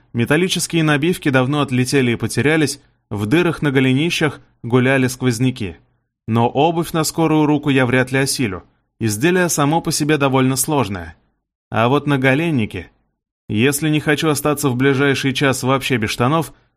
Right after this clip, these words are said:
стоит попробовать защитить то, что осталось. Да и плюшка за очередное изобретение будет в самый раз, ведь двенадцатый уровень прямо-таки дышит в затылок.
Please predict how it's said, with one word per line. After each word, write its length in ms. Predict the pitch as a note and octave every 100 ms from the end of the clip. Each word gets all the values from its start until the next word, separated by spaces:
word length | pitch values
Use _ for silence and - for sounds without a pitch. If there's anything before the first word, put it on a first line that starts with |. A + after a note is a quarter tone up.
| -
стоит 420 | - D3+ F3+ F3
попробовать 600 | D#3 D3+ E3+ D#3 D#3 -
защитить 640 | D3 C3 C3+ C#3+ D3 D3 -
то, 200 | D3 D#3
что 240 | - C3+
осталось. 560 | C3 - C#3+ G#2+ - - _ _ -
Да 180 | G#2+ A2
и 120 | D3
плюшка 420 | F3 F3+ G3+ E3+
за 140 | C3
очередное 520 | B2+ B2+ C3 C3 C3+ B2
изобретение 640 | A2+ G#2+ A#2 E3+ F3 E3+
будет 260 | D3+ D3+ D3
в 60 |
самый 320 | - C3+ C#3
раз, 320 | D3 A2+ - - _ _
ведь 240 | A2 A#2+ A2
двенадцатый 560 | A2 C3+ D3+ - C3+
уровень 340 | D3+ D#3+ D#3 C#3+
прямо-таки 500 | D3 D3 C#3+ C#3 C#3
дышит 300 | C#3+ C#3 B2+
в 80 |
затылок. 580 | A#2 C3+ C#3+ C#3 F#2 -